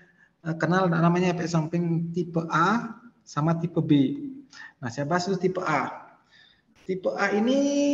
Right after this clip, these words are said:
biasanya, eh, karena beberapa hal. Yang pertama itu bukan efek utama. Misalnya kalian, eh, pingin obat tidur, minum C T M. Nah, itu bukan efek utamanya,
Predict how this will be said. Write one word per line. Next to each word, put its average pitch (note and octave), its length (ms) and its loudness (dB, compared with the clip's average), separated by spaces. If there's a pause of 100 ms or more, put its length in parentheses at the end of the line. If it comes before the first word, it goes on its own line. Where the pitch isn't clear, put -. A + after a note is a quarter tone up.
(300)
biasanya, G#3 880 2 (960)
eh, F#3 920 -2 (1500)
karena F#3+ 240 2
beberapa F#3+ 400 2
hal. E3 480 4
Yang D#3+ 160 2
pertama E3+ 320 2
itu A#3+ 160 2
bukan F3+ 320 2
efek - 160 -4
utama. C#3 640 0 (320)
Misalnya E3+ 640 0 (640)
kalian, G#3 560 4 (400)
eh, E3+ 160 -6
pingin F#3 240 0
obat F#3 240 4
tidur, D#3+ 720 4 (320)
minum D#3+ 240 2
C E3+ 80 -2
T E3 80 -2
M. D#3+ 720 -2
Nah, - 240 -16
itu - 240 -10
bukan D3 240 -4
efek - 160 -14
utamanya, C3+ 320 -6